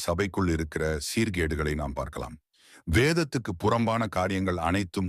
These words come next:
சீர்கேடு என்று வசனம் சொல்கிறது. முதலாவது காணிக்கை சீர்கேடாக மாறிவிட்டது எப்படின்னு சொல்லி நாம் பார்க்கலாம். மத்தேயு ஐந்து இருபத்து மூன்று, "ஆகையால் நீ பலிபீடத்தினிடத்தில் உன்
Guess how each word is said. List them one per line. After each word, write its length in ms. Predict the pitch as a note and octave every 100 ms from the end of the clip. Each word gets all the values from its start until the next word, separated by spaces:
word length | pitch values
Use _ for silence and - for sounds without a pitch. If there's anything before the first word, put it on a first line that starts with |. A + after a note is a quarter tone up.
| D#2+
சீர்கேடு 340 | G2+ F#2+ F#2 F2
என்று 260 | D#2+ D#2
வசனம் 320 | D#2 D2 D#2 C#2+
சொல்கிறது. 580 | D2 C#2 C#2+ C#2+ F3+ F3 _ _ _ _
முதலாவது 500 | E2 C#3 A#2+ A2+ G#2
காணிக்கை 460 | G#2+ G2 F2 F2+ E2 -
சீர்கேடாக 540 | A2 G2 F#2 E2 D#2
மாறிவிட்டது 680 | D#2+ D2+ D2 C#2+ C#2+ D2+ C2+ - _ _
எப்படின்னு 340 | A2 F#2+ F2 D#2+
சொல்லி 260 | - D#2+
நாம் 160 | D#2 C2+
பார்க்கலாம். 400 | C#2 C2+ C2+ - _ _ _ _ _ -
மத்தேயு 480 | F#2 - A2+ F2 D#2
ஐந்து 300 | F2+ A#2+ A#2
இருபத்து 380 | G#2 G2 E2
மூன்று, 380 | D#2+ E2 D#2+ D2
"ஆகையால் 520 | D2+ E2 E2 D2 D#2 D#2 _ _ _ _ _
நீ 220 | A#2+ B2+
பலிபீடத்தினிடத்தில் 1040 | F2 G#2 D3 C#3+ C3+ A2 G#2+ F#2+ E2 F#2+
உன் 180 | F2